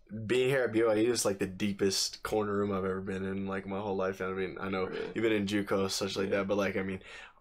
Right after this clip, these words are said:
Speaker 1: at Vanderbilt, I had, like, seven guys, and f-, my freshman year, then covid was, we got down all the way to, like, four guys, and then last
Speaker 2: Yeah.
Speaker 1: year probably had about six or seven. So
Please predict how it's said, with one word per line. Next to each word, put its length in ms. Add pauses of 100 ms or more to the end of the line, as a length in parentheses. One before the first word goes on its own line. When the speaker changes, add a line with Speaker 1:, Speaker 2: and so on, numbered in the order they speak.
(480)
Speaker 1:
at 120
Vanderbilt, 540
I 120
had, 200
like, 360
seven 440
guys, 320
and 80
f-, 200
my 280
freshman 500
year, 460 (260)
then 140
covid 580
was, 400 (260)
we 120
got 220
down 240
all 180
the 80
way 100
to, 120
like, 220
four 280
guys, 400
and 120
then 140
last 300
Speaker 2:
Yeah. 80
Speaker 1:
year 80
probably 280
had 120
about 280
six 280
or 40
seven. 340
So 260